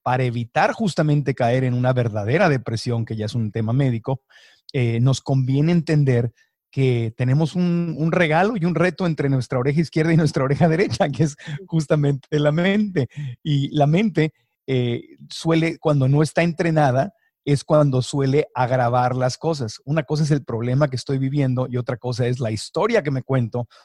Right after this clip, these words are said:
sobre lo que estoy viviendo. Y normalmente la historia que estoy viviendo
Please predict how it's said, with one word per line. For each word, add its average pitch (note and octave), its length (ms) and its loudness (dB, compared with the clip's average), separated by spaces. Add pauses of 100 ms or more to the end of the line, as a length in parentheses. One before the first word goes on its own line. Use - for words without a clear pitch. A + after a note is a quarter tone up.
sobre E3+ 440 -4
lo C#3 140 0
que B2+ 60 -4
estoy B2 200 -4
viviendo. C#3 460 0 (220)
Y E3 100 0
normalmente D#3+ 540 2
la B2 80 0
historia F3 480 0
que - 80 -4
estoy D#3 240 -2
viviendo D3 520 0